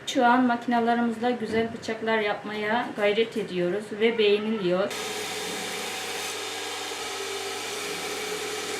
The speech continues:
İstanbul'da yaşadık iki bin yılında. Orada eşimle, eşim çalışırken ben de onun yanında çalıştım fabrikada. Orada makinalarda çalıştım.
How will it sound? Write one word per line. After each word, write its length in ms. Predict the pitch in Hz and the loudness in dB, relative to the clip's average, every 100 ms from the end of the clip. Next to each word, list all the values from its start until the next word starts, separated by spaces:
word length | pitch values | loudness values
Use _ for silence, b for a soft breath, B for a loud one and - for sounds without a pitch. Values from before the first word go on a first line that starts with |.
| - - - 427 - - - | -6 -6 -6 -6 -6 -6 -6
İstanbul'da 840 | 427 - 247 247 247 247 262 240 214 - - | -8 -4 0 0 0 -2 -2 -2 -4 -8 -12
yaşadık 500 | 214 208 - 185 202 - - | -8 -6 -6 -4 -6 -6 -12
iki 220 | 190 233 | -14 -10
bin 100 | 208 | -6
yılında. 560 | 214 196 190 175 180 - - B B B - | -4 -4 -4 -4 -4 -4 -8 B B B -2
Orada 300 | 226 226 254 | 0 0 0
eşimle, 840 | 247 208 220 247 240 240 233 247 247 - - - | 0 -2 -4 -2 -2 -2 -2 -4 -6 -14 -14 -10
eşim 320 | 214 269 269 | -8 -4 -4
çalışırken 760 | 262 226 226 254 254 240 233 220 | -2 -2 -2 -4 -4 -4 -4 -2
ben 220 | 208 220 | -2 -2
de 40 | |
onun 220 | 226 208 190 | -4 -6 -4
yanında 400 | 185 180 185 185 | -4 -4 -6 -6
çalıştım 520 | 196 175 175 - 196 208 | -6 -6 -6 -8 -8 -6
fabrikada. 560 | 196 190 185 180 196 233 - | -8 -8 -6 -4 -4 -4 -4
Orada 440 | 214 220 220 240 247 - - | -2 -2 -2 -2 -4 -12 -12
makinalarda 800 | 220 220 240 233 226 233 226 254 | -8 -6 -4 -2 0 0 -2 -6
çalıştım. 640 | - 208 185 185 - 208 | -6 -6 -6 -8 -8 -8